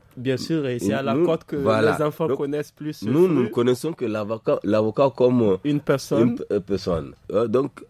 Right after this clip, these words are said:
Speaker 2: la fonction juridique de la personne.
Speaker 1: Bien
Speaker 2: Mais
Speaker 1: sûr.
Speaker 2: voilà que on m'amène un fruit venant de la côte,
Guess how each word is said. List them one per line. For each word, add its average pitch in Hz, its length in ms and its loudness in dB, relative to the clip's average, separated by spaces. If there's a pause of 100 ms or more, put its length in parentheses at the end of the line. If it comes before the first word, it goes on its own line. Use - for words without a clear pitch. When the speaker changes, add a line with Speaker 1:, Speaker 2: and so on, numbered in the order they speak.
(120)
Speaker 2:
la 92 180 2 (180)
fonction 110 360 2
juridique 95 420 0 (580)
de 87 80 -8
la 76 100 -6
personne. 76 420 -12 (320)
Speaker 1:
Bien 135 100 2
Speaker 2:
Mais 151 120 12
Speaker 1:
sûr. 113 100 6
Speaker 2:
voilà 180 520 4 (500)
que 117 360 4 (240)
on 101 120 0
m'amène 117 560 4
un 107 120 2
fruit 131 480 0
venant 107 360 0
de 98 140 -6
la 82 260 -6
côte, 147 200 -4